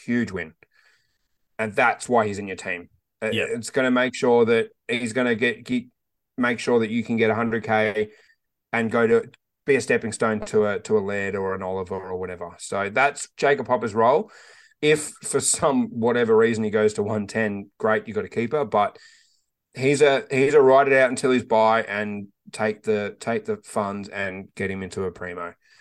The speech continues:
Speaker 1: Um, I don't think we have to spend too much time talking about this guy, Dano, 'cause he's in forty-six percent of teams.
Speaker 2: Yeah.
Speaker 1: I'm shocked that that's not towards sixty to seventy, but I think it's because we've got other mid-price options. But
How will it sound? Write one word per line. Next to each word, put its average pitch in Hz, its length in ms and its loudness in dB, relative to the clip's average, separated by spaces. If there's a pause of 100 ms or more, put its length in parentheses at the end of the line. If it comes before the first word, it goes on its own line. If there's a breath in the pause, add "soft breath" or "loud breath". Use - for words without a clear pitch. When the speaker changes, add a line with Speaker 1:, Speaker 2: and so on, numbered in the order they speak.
(400 soft breath)
Speaker 1:
Um, 117 460 0 (300)
I 131 80 2
don't 143 120 4
think 147 100 2
we 139 60 4
have 123 100 0
to 120 60 -12
spend 110 280 -4
too - 180 -6
much 117 240 -2
time 113 240 -2
talking 113 340 0 (160)
about 110 220 -4
this 110 140 -10
guy, 107 160 0
Dano, 104 400 -2
'cause 104 160 -8
he's 104 100 -6
in 127 80 -4
forty-six 101 440 -4
percent 95 200 -12
of 90 80 -10
teams. 95 280 -10 (360 loud breath)
Speaker 2:
Yeah. 123 100 4
Speaker 1:
I'm 143 140 4
shocked 123 460 4
that 107 100 -12
that's 110 260 -4
not 104 220 -4
towards 107 400 -2
sixty 113 400 -4
to 101 80 -4
seventy, 143 540 -2 (320 loud breath)
but 117 100 2
I 113 60 2
think 127 220 -2
it's 127 80 -4
because 113 280 -8
we've 104 100 2
got 104 180 -2
other 98 180 -2
mid-price 98 500 -8
options. 92 460 -10
But 110 260 0